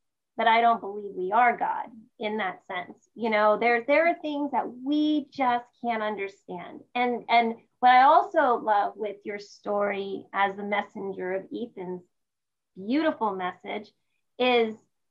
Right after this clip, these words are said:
there's another book called Journey of Souls by Doctor Michael Newton. So after Doctor Brian Weiss, and for those with Doctor Brian Weiss, yes, he lost his first son at, in, uh, in less than,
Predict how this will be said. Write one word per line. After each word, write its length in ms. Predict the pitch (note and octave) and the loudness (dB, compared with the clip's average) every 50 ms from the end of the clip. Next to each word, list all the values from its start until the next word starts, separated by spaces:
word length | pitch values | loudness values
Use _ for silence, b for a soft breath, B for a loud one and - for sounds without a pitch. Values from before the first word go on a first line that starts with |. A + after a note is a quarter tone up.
| _ _ | _ _
there's 200 | - A#3+ A#3+ A3+ | 2 2 2 2
another 400 | A#3 A#3+ B3 C#4 D4+ F4 D#4+ C#4+ | 2 2 2 4 4 4 4 2
book 260 | G3+ G#3 G3+ - - - | 2 0 0 0 -2 -2
called 200 | - G#3+ G3+ F3+ | -4 -4 -4 -4
Journey 320 | G#3 G#3 G#3+ G#3+ A3 G#3+ G3+ | -4 -4 -4 -2 -4 -4 -6
of 80 | G3 | -8
Souls 500 | - _ C#4+ C4+ B3 - F#3 - - - _ _ | -4 _ 2 2 2 2 0 -4 -8 -12 _ _
by 300 | - G3+ G3 F#3+ F#3+ F#3+ F#3+ | 0 2 4 4 2 0 0
Doctor 560 | G3+ G3 F#3+ F#3+ - - G3 F#3+ F#3+ F#3+ F#3+ G3 | 0 -2 -2 -2 -4 -6 -6 -4 -4 -4 -4 -6
Michael 380 | F#3+ G3 F#3+ F#3+ F#3 F#3+ F#3+ | -6 -6 -6 -6 -8 -6 -2
Newton. 460 | A3 C#4 D4+ - - - - - A3+ _ _ _ _ _ | 0 0 0 0 -2 -6 -10 -10 -14 _ _ _ _ _
So 140 | G#3+ G#3 G#3+ | 0 2 4
after 440 | A3 A#3+ C4 C4 - - E4+ D#4+ | 6 6 4 2 2 -2 -4 -2
Doctor 400 | C4+ A#3+ A3 G#3 G#3 - - G3 F#3+ | 2 2 2 2 0 -2 -6 -10 -6
Brian 300 | - F#3+ F#3 F#3 F#3 F#3+ | -4 -4 -4 -2 -4 -4
Weiss, 300 | F#3 F3+ F3 F#3+ - - - _ | -6 -6 -6 -4 -6 -8 -10 _
and 260 | - G3 F#3+ F#3+ F#3+ | -10 -10 -10 -10 -10
for 120 | _ F#3+ F#3 | _ -12 -10
those 380 | F#3 F#3+ F#3+ F#3+ F#3+ F#3+ F#3 - - | -8 -4 -4 -2 -2 -2 -4 -6 -10
with 160 | G3 F#3+ F3+ - | -12 -10 -2 0
Doctor 280 | F3+ F3+ F3 - F#3 | 0 0 0 -2 -8
Brian 320 | F3+ - F3+ F3 F3 F3+ F#3+ | -6 -2 -2 -2 -2 0 0
Weiss, 300 | A3 C4 C4 A#3+ A#3 A3+ - | 2 2 2 2 0 0 2
yes, 240 | A#3+ G#3+ G3+ - - | 2 2 2 0 -4
he 160 | - B3 C4+ | -4 -4 -2
lost 360 | C4 A#3+ G#3 G3+ G#3 G#3 G#3 _ | 0 2 4 4 4 2 0 _
his 160 | - D3 - _ - | -14 -14 -14 _ -4
first 280 | G3+ G3+ G#3 G#3 - | -4 -4 -4 -4 -4
son 280 | - G3 G3 G3+ G#3 G3 | -4 -2 -2 0 -2 -2
at, 240 | F#3 F3+ - - _ _ _ _ _ _ | -2 -4 -4 -8 _ _ _ _ _ _
in, 360 | - G3+ G3 G3 F#3+ F#3+ - - - | -4 0 2 2 2 0 -2 -2 0
uh, 480 | F2 F2 E2 - F2+ F2+ F2+ F2 D2+ - - - _ - | 0 0 2 2 2 2 2 0 -2 -4 -6 -12 _ -8
in 160 | - G2+ - | -6 -2 0
less 200 | - A3 A#3 A3+ - | 2 2 2 0 -2
than, 340 | G#3+ G#3+ G3+ F#3+ F#3 F3+ F3+ | -4 -4 -2 -4 -4 -6 -8